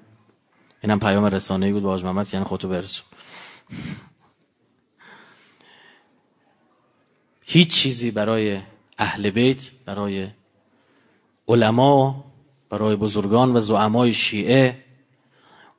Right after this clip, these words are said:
مهمتر از این نبوده که فهم مردم بره بالا. هیچ چیزی، هر چیزی در مقابل این مسئله قرار بگیره.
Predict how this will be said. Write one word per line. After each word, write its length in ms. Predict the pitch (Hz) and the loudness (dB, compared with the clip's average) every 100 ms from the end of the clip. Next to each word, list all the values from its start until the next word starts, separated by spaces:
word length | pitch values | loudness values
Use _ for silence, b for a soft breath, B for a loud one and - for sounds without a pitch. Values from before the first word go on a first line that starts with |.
| - | -2
مهمتر 600 | 110 107 113 104 - 151 | 0 2 0 0 2 6
از 360 | 139 120 113 - _ _ _ _ | 6 2 -4 -14 _ _ _ _
این 280 | 113 117 113 | -2 0 2
نبوده 380 | 127 98 90 98 | 2 0 -6 -12
که 160 | - - _ _ _ _ | -16 -20 _ _ _ _
فهم 720 | - - - 175 190 - 151 | -20 -14 0 2 4 2 0
مردم 400 | 120 113 104 110 | 0 0 0 -4
بره 140 | 101 95 | -6 -8
بالا. 240 | 87 82 - _ _ _ _ _ _ | -14 -20 -20 _ _ _ _ _ _
هیچ 300 | - 233 - | 4 4 4
چیزی، 320 | - 202 - - b b b | -10 -12 -18 -20 b b b
هر 340 | b 208 226 233 | b 4 6 6
چیزی 520 | 208 - 247 214 196 | 4 2 4 4 4
در 180 | 160 147 | 4 4
مقابل 380 | 139 139 139 160 | 4 4 6 6
این 240 | 139 131 | 6 4
مسئله 400 | 120 117 120 120 | 2 0 2 2
قرار 300 | 117 113 107 | 2 2 2
بگیره. 500 | 110 107 113 139 151 | 0 0 2 2 0